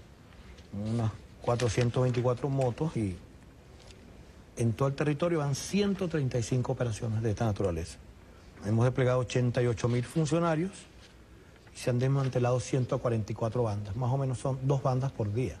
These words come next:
Se han desincorporado a razón de unas siete armas de fuego diarias. Hay una tesis de algunos estudiosos que dicen que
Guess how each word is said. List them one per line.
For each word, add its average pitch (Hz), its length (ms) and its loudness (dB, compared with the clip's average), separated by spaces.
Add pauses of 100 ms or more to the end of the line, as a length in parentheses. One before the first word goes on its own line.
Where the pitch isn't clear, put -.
(1300)
Se - 200 -2
han 139 120 2
desincorporado 147 1120 2
a 131 80 -2
razón 123 420 -2
de 127 120 2
unas 123 380 0
siete - 1400 -4 (320)
armas 123 400 0
de 123 100 -2
fuego 127 320 2
diarias. 107 360 -4 (1000)
Hay 156 100 4
una 175 540 2 (400)
tesis 175 420 0
de 147 100 0
algunos 135 360 -2
estudiosos 156 360 -4
que 151 80 -4
dicen 147 260 -4
que 139 360 -4